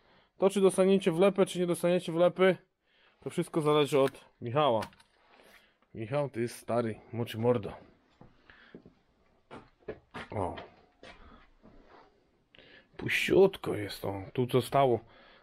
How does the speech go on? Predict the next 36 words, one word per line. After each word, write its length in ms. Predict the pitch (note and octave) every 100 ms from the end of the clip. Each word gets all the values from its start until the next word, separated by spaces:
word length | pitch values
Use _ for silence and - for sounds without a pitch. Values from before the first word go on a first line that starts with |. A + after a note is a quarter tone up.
| -
z 120 | A#2+
emiterów. 560 | D3 C3+ D3+ C#3+ A2+
Pytacie 420 | - A#2+ D3 B2+ A2+
się 140 | A2+
kiedy, 360 | B2+ C3 A2 B2+
o, 240 | B2 G#2
co, 220 | - C3 B2
jak, 320 | B2+ A2+ F#2+
patrzcie, 480 | A#2+ G#2+ - G2+ G2+
o, 200 | G2 F2+
P 140 | - B2+
S 160 | A#2
trójki. 440 | - D3+ C3+ - G2 - - - -
Ale 200 | C3+ D#3
to 120 | E3
do 100 | E3
mystery 360 | E3+ - E3 D#3
boxów 400 | E3+ D#3+ - A#2
będzie 240 | A#2 A#2+
szło. 260 | - A2+ F#2+ _ _ - - - - - _ _ _ _ _ _
Te 120 | F3+
kałasznikowe. 680 | - E3+ B2 A#2+ A#2+ A2+ F#2 - _ _ _ - - - - - - - _ _ _ _ _ _ -
T 120 | B2+
P 140 | C3
dwójeczki, 760 | A2+ G#2+ B2+ C#3+ - - C#3 C3 - -
eksploderki, 800 | A#2 - - A#2 C#3 C#3 B2 B2
to 100 | C3
jeszcze 380 | B2 - - C3+
idzie. 260 | C3 G#2+ - - - -
Do 120 | - D3
mystery 360 | D#3+ F#3 E3+
boxów 360 | D#3 F3+ - E3+
jeszcze 220 | E3+ -
będą 280 | E3 E3 D#3
trafiać, 440 | E3 D#3 D#3+ C#3+ -
o, 200 | C3+